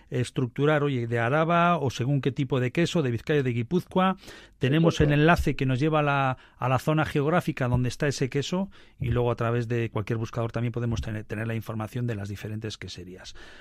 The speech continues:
Speaker 1: Así que es, es una buena forma. Ahora que estamos muy, eh, en esta situación tan crítica del sector, eh, por parte de quien está escuchando el programa,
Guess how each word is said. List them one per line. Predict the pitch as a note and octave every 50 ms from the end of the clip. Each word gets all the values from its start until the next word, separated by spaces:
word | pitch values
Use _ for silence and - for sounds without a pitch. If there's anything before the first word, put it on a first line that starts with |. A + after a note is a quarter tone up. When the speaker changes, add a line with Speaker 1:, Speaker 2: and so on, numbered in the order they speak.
| - - - - - -
Speaker 1:
Así | C3+ - C#3 C3
que | - D3+
es, | C#3 - - - - - -
es | C3 B2
una | D3 D3 D3
buena | C#3 D3 D3 C#3 B2+
forma. | - D3+ C#3 C3 B2+
Ahora | C3 D#3 F#3 D#3+
que | F3+ E3
estamos | - - F3 E3 E3 D3+ D3
muy, | D#3 E3 E3+ E3 D#3+ D#3 D3+
eh, | D#3 D3 C#3+ C#3 C3+ C3 C3+ -
en | C3+ B2
esta | A#2+ - - D3+
situación | - - B2+ - C3 - - D#3 C3+
tan | - D3+ C#3 B2
crítica | - D#3+ C3+ D3 C3 - C#3+
del | C3+ B2+ B2
sector, | - - C3 A#2 - - F3 F#3 F#3+ G3 - - - - - - _ _ _ _
eh, | - C3+ B2+ B2 A#2+
por | - - B2+ A#2 A2+
parte | - D#3 D#3+ - - D#3+ C#3+
de | C#3+ C#3+ C3+ C3
quien | - C#3 C3
está | C3 A#2+ - - D#3
escuchando | - - C#3+ C3 - D3 C#3 C3
el | C3
programa, | - A#2+ B2+ C3+ C3+ B2+ A2+